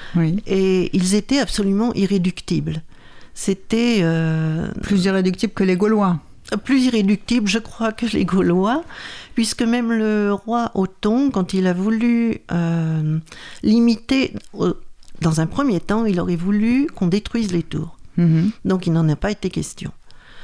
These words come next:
Speaker 2: Euh, les Magnottes ne se sont pas laissés faire, ils ont dit : « On ne détruira pas les tours. » Donc, euh, le roi Othon a envoyé des troupes.
Speaker 1: Mhm.
Speaker 2: Il a envoyé jusqu'à six mille hommes.
Speaker 1: À quel moment ?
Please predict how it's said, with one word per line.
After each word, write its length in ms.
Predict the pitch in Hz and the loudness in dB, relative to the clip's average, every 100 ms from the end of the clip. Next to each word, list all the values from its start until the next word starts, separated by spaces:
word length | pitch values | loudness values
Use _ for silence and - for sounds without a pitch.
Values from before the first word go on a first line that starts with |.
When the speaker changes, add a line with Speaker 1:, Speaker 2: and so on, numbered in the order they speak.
| - - - - | -18 -20 -20 -4
Speaker 2:
Euh, 500 | 180 175 165 160 156 | 0 2 2 0 0
les 120 | 151 160 | 0 0
Magnottes 420 | 139 165 220 - | 2 2 0 0
ne 80 | 156 | -4
se 80 | |
sont 140 | - 165 | -2 -2
pas 100 | 160 | 0
laissés 260 | 147 - | -2 -4
faire, 380 | 139 - 226 269 | -8 -2 0 0
ils 180 | 226 156 | 0 -2
ont 60 | 165 | -2
dit : « 180 | 165 214 | 0 0
On 60 | |
ne 60 | 180 | 0
détruira 400 | 165 - 170 156 | -2 -4 -4 -2
pas 120 | 214 | 0
les 100 | 240 | 0
tours. » 320 | - - 170 175 | -2 -4 -4 -2
Donc, 460 | 202 220 220 - | 0 0 -2 -2
euh, 100 | 175 | 0
le 80 | 170 | 0
roi 220 | 175 180 | 0 -2
Othon 420 | 170 - 240 262 202 | -2 -2 0 0 0
a 80 | 165 190 - - | -2 -8 -16 -6
envoyé 460 | 196 196 202 202 226 | -2 2 2 2 0
des 120 | 214 | 0
troupes. 440 | - - 165 - - - - | -2 -4 -4 -4 -16 -16 -2
Speaker 1:
Mhm. 160 | 160 147 - - - - | 0 0 -6 -20 -20 -2
Speaker 2:
Il 140 | 196 | 0
a 60 | 196 | 2
envoyé 320 | 196 202 247 | 2 0 0
jusqu'à 300 | 233 208 190 | 0 -2 -2
six 180 | 185 233 | 0 0
mille 220 | 214 165 | 2 2
hommes. 240 | - 156 - - - - | 0 -4 -6 -14 -18 -6
Speaker 1:
À 60 | 170 | -4
quel 160 | - 190 | 2 4
moment ? 320 | 170 151 | 4 2